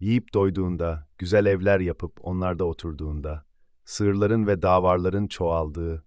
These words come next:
gümüşün ve altının çoğaldığı ve sahip olduğun her şey çoğaldığında, o zaman yüreğin yükselebilir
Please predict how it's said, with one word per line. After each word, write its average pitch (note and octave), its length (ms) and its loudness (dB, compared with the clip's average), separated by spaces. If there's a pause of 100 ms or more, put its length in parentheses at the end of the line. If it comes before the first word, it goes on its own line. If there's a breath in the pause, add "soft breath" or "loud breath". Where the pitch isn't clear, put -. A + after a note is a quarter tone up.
(100)
gümüşün A2+ 480 2
ve B2+ 80 8
altının G#2+ 480 4
çoğaldığı F2 800 0
ve F2 100 -4
sahip G#2 420 2
olduğun F2 320 0
her G2+ 220 0
şey E2+ 220 -2
çoğaldığında, D#2 840 -6 (600)
o G#2 100 -2
zaman G2 320 2
yüreğin F#2 420 0
yükselebilir D#2+ 840 -6